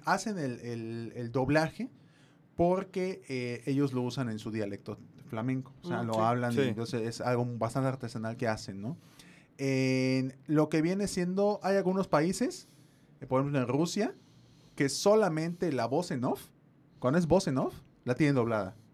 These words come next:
Speaker 2: Ok.
Speaker 1: a ruso. Todo lo demás lo tienen doblado original. Em,
Speaker 3: Es una buena, es una técnica interesante.
Speaker 1: es una técnica interesante, ¿no? Eh, hay lugares como Alemania, si no me equivoco, que solamente las películas infantiles o para niños
Speaker 3: Están
Speaker 1: tienen
Speaker 3: dobladas.
Speaker 1: doblaje. Todas las demás son, son
Speaker 2: Son del
Speaker 1: en,
Speaker 2: idioma original.
Speaker 1: son de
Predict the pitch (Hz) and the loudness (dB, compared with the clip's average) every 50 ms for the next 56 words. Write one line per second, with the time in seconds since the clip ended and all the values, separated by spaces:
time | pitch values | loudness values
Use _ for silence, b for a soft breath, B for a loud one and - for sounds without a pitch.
0 | - - - 123 - - - - - - 113 107 - - - - 175 190 175 165 | -20 -20 -20 -20 -20 -16 -10 -8 -6 -6 -6 -8 -10 -4 6 8 8 8 8 8
1 | 165 185 196 190 170 175 170 165 147 135 135 135 143 151 135 117 - 104 98 98 | 6 4 2 2 2 2 2 4 4 6 6 6 4 4 2 0 -2 -4 -6 -6
2 | - - - - b b b b b b b b b b - 123 127 123 123 123 | -10 -14 -20 -20 b b b b b b b b b b -6 -2 -2 0 0 0
3 | 120 123 123 123 120 123 123 120 120 180 220 175 151 139 123 117 - - 180 - | 0 0 0 2 0 0 0 0 0 2 2 2 2 2 0 -2 -6 -8 -6 -4
4 | 208 156 135 117 107 113 117 113 104 107 101 95 101 107 104 107 143 160 151 185 | -4 -4 -4 -6 -6 -6 -6 -6 -4 -4 -6 -6 -6 -10 -10 -2 -2 2 2 2
5 | 170 156 165 156 143 143 123 117 120 120 117 - 120 117 113 120 117 107 113 143 | 2 2 2 2 2 0 -2 -2 -2 -4 -2 -2 -2 -2 -2 -4 -4 -2 -2 0
6 | 202 240 - - 139 127 123 123 123 123 - 139 151 160 165 160 143 147 143 147 | -2 -2 -2 -4 -4 -2 -2 -2 -2 -4 -4 -4 -2 0 0 2 2 2 2 2
7 | 151 151 - - 123 113 113 107 104 107 110 117 139 156 180 185 175 151 - 127 | 0 -2 -4 -4 -6 -4 -2 -2 -2 -2 0 2 2 2 2 2 0 -2 -2 -4
8 | 120 123 127 127 127 123 120 120 123 120 - 190 208 220 220 - - - 123 - | -2 -2 -4 -4 -4 -4 -2 -2 -2 -2 -2 -4 -4 -4 -4 -6 -8 -10 -8 -4
9 | - 220 233 233 214 185 175 180 180 190 175 143 135 - - 139 151 - 170 156 | 0 2 4 4 4 2 2 -2 -2 -2 -4 -4 -2 -2 -2 -2 -2 -2 -4 -4
10 | - 127 113 - 113 120 - 151 190 247 226 - 131 120 110 110 113 123 143 175 | -4 -4 -4 -2 -4 -2 -2 -2 -2 -2 -4 -4 -4 -4 -2 -2 -2 -2 -2 -2
11 | 233 262 - - - - - 143 135 135 131 127 123 110 104 98 - - - - | -4 -6 -8 -12 -16 -8 0 0 2 2 2 0 0 -2 -4 -6 -8 -12 -16 -4
12 | - 160 175 180 165 143 135 123 147 196 214 - - - - 123 120 120 123 - | 0 0 2 4 2 2 2 2 2 0 0 -2 -8 -8 -4 -2 -2 -2 -4 -6
13 | - - 131 120 120 123 117 110 107 101 98 143 139 147 147 143 147 139 131 127 | -8 -6 -4 -4 -2 -2 -2 -4 -4 -4 -6 -6 -6 -6 -6 -6 -6 -10 -10 -10
14 | 131 120 151 151 160 156 147 - | -2 2 2 2 4 2 0 0